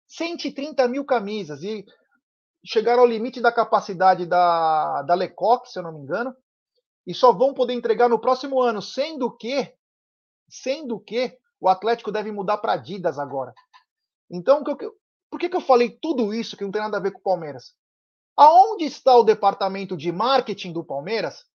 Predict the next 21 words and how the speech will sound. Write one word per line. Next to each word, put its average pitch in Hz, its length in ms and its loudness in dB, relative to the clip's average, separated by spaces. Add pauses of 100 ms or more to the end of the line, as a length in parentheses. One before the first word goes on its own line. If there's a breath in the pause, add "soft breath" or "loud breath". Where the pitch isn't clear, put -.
(140)
pra 285 140 4
criar 277 320 4
uma 262 160 2
ação? 233 420 -2 (1500)
Uma, 226 220 0 (200)
criar 247 240 4
uma 247 140 2
ação 220 280 -2
dessa? 190 440 -4 (140)
Por 269 120 -6
que 339 140 -6
não 330 140 -6
fazer 269 240 2
a 262 40 2
terceira 247 400 0
camisa 202 680 -6 (100)
com 254 80 0
a 240 60 4
escolha 254 440 6
do 214 140 -2
torcedor? 190 580 -8